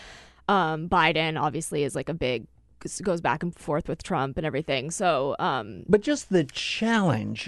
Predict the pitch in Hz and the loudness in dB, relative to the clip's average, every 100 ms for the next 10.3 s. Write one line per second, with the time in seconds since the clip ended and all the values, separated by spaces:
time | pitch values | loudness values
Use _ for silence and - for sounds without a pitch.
0 | - 170 160 143 208 214 208 185 160 147 | 2 4 4 2 4 4 4 4 2 0
1 | 147 - 139 120 156 151 135 143 165 180 | -4 0 0 0 2 4 4 4 4 4
2 | 208 190 143 127 135 143 165 - 185 151 | 4 4 4 2 2 4 2 2 0 0
3 | - 135 123 143 147 254 240 196 120 120 | 0 2 4 4 2 4 6 6 6 4
4 | 156 190 165 170 180 151 160 185 180 147 | 2 4 6 6 6 6 6 6 6 6
5 | 123 - - - 208 147 110 - - - | 2 -4 -6 2 4 4 2 -4 -8 -4
6 | - 165 175 180 190 - 180 147 175 160 | 0 2 4 4 2 2 0 4 4 6
7 | 156 160 208 226 190 143 131 131 - 165 | 6 8 8 8 6 4 0 -2 -2 0
8 | 175 160 135 127 - 135 143 156 151 139 | 4 6 6 4 0 4 6 6 4 2
9 | 120 139 160 196 160 123 107 226 190 156 | 2 2 2 0 2 2 4 6 6 6
10 | 135 160 | 4 2